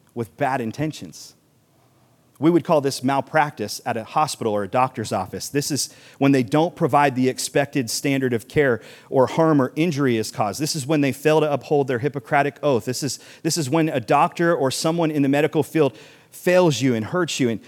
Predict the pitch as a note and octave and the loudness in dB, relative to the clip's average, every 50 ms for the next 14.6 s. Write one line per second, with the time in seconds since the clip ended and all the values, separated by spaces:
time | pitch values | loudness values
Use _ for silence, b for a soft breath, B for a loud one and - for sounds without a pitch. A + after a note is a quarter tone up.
0 | B B C#3 D3+ F3 F3+ F3 F3+ - - - E3+ D#3+ E3+ E3 E3 - - D#3 B2+ | B B -2 0 2 2 2 0 0 2 4 6 6 6 6 4 2 0 -2 0
1 | - D#3+ E3 E3+ D#3+ D3 - - C#3+ C3+ C#3+ C3 - - - - F3+ D#3+ - C3+ | 2 4 4 4 4 2 2 2 2 4 2 2 0 -2 -2 -2 -2 -2 -2 0
2 | B2+ D3 E3 D#3 - - D3 A#2+ G#2 A2+ C3+ D3 C#3+ C#3+ C3+ C#3 D3+ F3+ F3 C3+ | 2 2 2 2 0 -2 -4 -4 -2 0 0 0 2 2 2 2 2 2 0 0
3 | D3 C3 B2+ A#2+ - C3+ B2+ B2 A#2+ B B B B B B B - C#3+ C3+ C3 | 0 0 0 0 0 -2 -2 -2 -4 B B B B B B B -2 0 0 0
4 | - - - F3+ F#3 D#3 G#2+ - - - - - - _ _ _ _ _ b b | 0 -2 -2 -2 0 -2 -2 -4 -8 -14 -14 -16 -18 _ _ _ _ _ b b
5 | b b b b b b - D3+ D3 - - - F3+ F#3+ G#3 - - D#3+ D3+ C#3 | b b b b b b -2 -2 -2 -2 -4 -2 0 0 0 0 -2 -2 0 2
6 | C#3 B2+ - - C3 C#3+ C#3+ C#3 C#3+ D3+ A#2+ C#3+ C#3 A2 C3 B2+ G#2 B2 A2+ - | 2 0 0 0 0 2 2 4 2 2 0 -2 -2 -2 -2 -4 -4 -4 -6 -4
7 | - - D3 C#3+ C#3+ C3+ C#3+ - C3 A2+ - - - D3 A#2+ G2+ - - - - | -2 0 0 2 2 2 0 -2 -4 -8 -10 -8 -4 -4 -4 -4 -6 -12 -16 -16
8 | - - - _ _ _ _ _ _ _ _ _ _ _ _ _ _ _ _ _ | -16 -18 -20 _ _ _ _ _ _ _ _ _ _ _ _ _ _ _ _ _
9 | _ _ b b b b b b b - F3+ D3 F3+ D#3+ C3+ - - F#3 D#3 - | _ _ b b b b b b b 4 4 4 4 0 0 0 0 0 0 0
10 | D3+ D#3+ D#3+ E3 C#3+ A2+ B2 D3 E3 D#3 - D3+ D3+ D#3+ D#3+ C3 E3 D#3 D3 C#3 | 0 2 2 2 0 0 0 0 0 0 -2 -2 -2 0 0 0 0 0 0 0
11 | C3 A#2+ G#2 B2+ C#3+ D3+ C#3+ - D3 C#3 B2+ B2 A2+ - - D3 B2+ B2 A2+ G2 | 0 0 -2 -2 -2 -2 -2 0 0 0 0 0 -2 -4 -4 -4 -4 -2 -4 -6
12 | F2+ F2+ F2+ _ _ b b b b b b b - B2+ A#2+ A2 G#2+ - - - | -8 -10 -14 _ _ b b b b b b b 0 2 2 2 0 -4 -4 0
13 | C3+ C3+ C3 B2 A#2 A2 G#2 F#2+ G2 G#2+ G#2+ G#2+ F2 G#2 G2+ - - - C#3 C3 | 2 2 2 2 2 0 -2 -4 -4 -4 -4 -4 -4 -6 -6 -6 -4 -2 -2 0
14 | C3 C3+ B2+ A#2+ G#2 G2+ - - G2+ F#2 - - | 0 0 0 0 0 -2 -4 -6 -8 -8 -8 -10